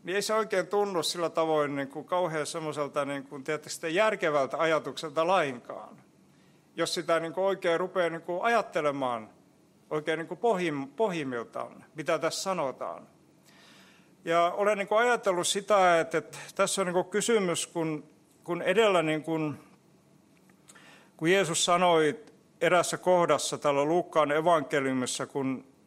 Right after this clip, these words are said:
eräs henkilö, niin kun, halusi, niin kun, halusi seurata Kristusta,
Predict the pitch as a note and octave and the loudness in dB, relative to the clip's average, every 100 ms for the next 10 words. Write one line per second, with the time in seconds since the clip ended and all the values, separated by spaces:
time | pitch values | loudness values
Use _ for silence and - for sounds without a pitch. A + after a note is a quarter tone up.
0 | _ - E3 E3 - F3+ F3+ F3 D3+ D3 | _ -2 2 2 2 0 0 0 0 0
1 | C#3+ C#3+ C3 D#3+ D#3 D3 E3 D#3 - - | 0 -2 0 2 0 0 -4 -10 -10 -4
2 | D#3+ D#3+ - - - - - - - A#3+ | -2 -2 -4 -8 -20 -20 -20 -6 2 4
3 | A3 F#3 D3+ - C#3 C3 - B2 - - | 4 2 0 -2 -8 -6 -8 -12 -14 -10
4 | A#2 | -12